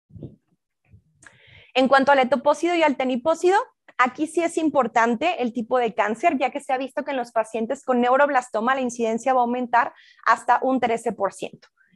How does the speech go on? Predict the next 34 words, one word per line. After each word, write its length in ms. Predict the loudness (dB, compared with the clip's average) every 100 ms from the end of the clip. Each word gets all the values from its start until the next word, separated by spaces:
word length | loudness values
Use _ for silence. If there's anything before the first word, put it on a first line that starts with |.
| _ _
Estos 320 | 0 0 -2 0
pacientes 500 | 0 2 0 -2 -2
generalmente 640 | 0 2 2 2 2 2
reaccionan 520 | 2 0 -6 -8 -6
en 80 | -2
la 160 | -4
primera 460 | -4 -4 -2 0 2
o 120 | 2 0
en 80 |
la 120 | -2 -6
segunda 400 | -8 -6 -2 -2
exposición 580 | -2 -4 -4 -4 0
al 100 | 2
medicamento 720 | 2 0 0 0 0 -2 -2 -2
y 140 | -4
es 120 | -4 -2
más 240 | -2 -2
común 320 | -4 -2 -2
que 80 | 0
lo 140 | 0
presenten 500 | -2 -6 -6 -6 -6
con 180 | -6 -2
tenipósido. 680 | 0 -2 2 0 2 -2 -2 _ _ -20 -20 _ -2
Y 140 | -2
se 200 | 2 0
cree 200 | 4 2
que 120 | 4 4
las 120 | 6
reacciones 580 | 4 0 -2 0 -2 0
también 400 | 2 2 0 -2
se 140 | -4
deben 280 | -2 0 2
al 120 | 2
vehículo, 580 | 0 -2 -4 -8 -8